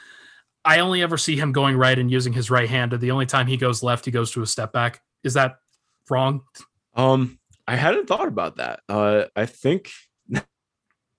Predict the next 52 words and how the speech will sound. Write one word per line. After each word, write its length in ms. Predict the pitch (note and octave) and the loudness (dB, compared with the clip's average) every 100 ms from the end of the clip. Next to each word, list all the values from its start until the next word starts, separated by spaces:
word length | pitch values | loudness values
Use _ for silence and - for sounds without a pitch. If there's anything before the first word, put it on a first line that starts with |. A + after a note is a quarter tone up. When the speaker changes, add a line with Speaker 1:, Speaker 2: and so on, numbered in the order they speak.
| _ - | _ -4
Speaker 2:
I 220 | F3 C#3+ | 2 4
mean, 120 | E3 | 4
now 180 | C#3+ D3+ | 4 4
that 60 | C#3+ | 2
I 40 | |
think 160 | C3+ B2 | 0 -6
about 140 | F#2+ | -8
it, 40 | |
he 40 | F#2+ | -6
goes 140 | G2 | -8
to 100 | - | -6
his 100 | G2 | -6
right 100 | G2 F2+ | -4 -6
a 40 | |
lot. 180 | F#2 - | -6 -4
I 120 | G2 A#2 | -2 0
need 140 | B2+ | 0
to 80 | A#2+ | -2
actually 240 | A#2+ - | -2 -8
pull 180 | - G#2 | -6 -6
up 100 | G2+ | -6
his 80 | F#2+ | -8
sh-, 120 | - - | -18 -14
uh, 100 | - F2+ | -12 -8
I'm 100 | G2 | -4
gonna 120 | D3+ A#2 | -4 -4
pull 160 | A#2+ | -8
up 60 | - | -8
his 80 | G#2 | -10
shot 200 | G2 - | -8 -8
chart 220 | - - | -10 -12
because 340 | - G2 F2 - - _ - | -10 -10 -10 -18 -20 _ -2
I 100 | G#2+ | 0
have 180 | A#2 - | 0 -4
to 80 | |
check 240 | G2 B2+ B2+ | -6 -6 -6
this, 180 | G2+ - | -16 -16
because 260 | G2+ G2+ | -8 -6
now 200 | F#2+ G#2 | -2 0
that 60 | G#2 | 0
I 40 | |
think 180 | F#2+ A2+ | -4 -10
about 220 | E2+ D2+ | -10 -12
it, 80 | D#2 | -10
yeah, 100 | F#2 F#2+ | -8 -8
I 40 | |
think 280 | G#2 C3+ - | -6 -6 0
you're 100 | B2+ | 0
actually 320 | B2+ - C3 | 0 -4 -8
completely 360 | A2+ B2+ A#2+ A#2+ | -8 -12 -10 -6
right. 240 | E3 - - | -6 -4 0
But, 240 | A2 | 0